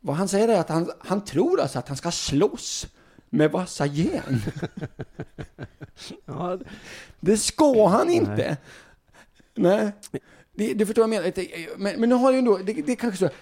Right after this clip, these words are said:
Speaker 1: att han, det kan ju vara lite farligt att han har en skada med menisken, och då tänker jag så här: ja, men det är inte så konstigt att man får en skada på menisken. Han har gjort den där rörelsen, han vrider på kroppen sedan han var fem år. Då får man en förslitningsskada, tänker
Speaker 2: Ja.
Speaker 1: jag.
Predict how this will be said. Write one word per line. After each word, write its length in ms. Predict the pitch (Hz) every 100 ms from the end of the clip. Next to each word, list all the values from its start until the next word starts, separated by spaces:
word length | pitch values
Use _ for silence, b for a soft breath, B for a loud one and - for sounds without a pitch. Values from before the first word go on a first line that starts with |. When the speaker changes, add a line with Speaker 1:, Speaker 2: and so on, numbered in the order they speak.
| B
Speaker 1:
att 140 | -
han, 260 | 208 233 240
det 120 | 233
kan 140 | -
ju 60 | 262
vara 120 | 233
lite 160 | 254 -
farligt 200 | 262 170
att 40 | 151
han 80 | 165
har 100 | 180
en 60 |
skada 280 | 139 - 175
med 120 | 143
menisken, 540 | 143 156 226 - - 190
och 100 | 190
då 60 |
tänker 260 | 202 135 123
jag 60 |
så 100 | 113
här: 180 | 92 90 - b b
ja, 160 | - 139
men 100 | 131
det 60 |
är 20 |
inte 140 | 156 -
så 80 | -
konstigt 220 | 127 -
att 80 | 104
man 100 | 107
får 180 | 110 101
en 80 |
skada 260 | 101 123 107
på 120 | 104
menisken. 420 | 117 143 156 135 117
Han 240 | - - 147
har 60 |
gjort 220 | 147 160 160
den 100 | 156
där 100 | 117
rörelsen, 520 | 117 104 113 107 92 - - 113
han 100 | 120
vrider 220 | 135 110
på 80 | 104
kroppen 280 | 110 -
sedan 80 | 110
han 80 | 107
var 60 | 101
fem 280 | - 90 95
år. 60 |
Då 60 | 135
får 180 | 196 117
man 120 | 156
en 60 |
förslitningsskada, 1160 | 294 196 208 107 104 - - - - 135 214 226
tänker 220 | 240 220
Speaker 2:
Ja. 140 | -
Speaker 1:
jag. 80 | 73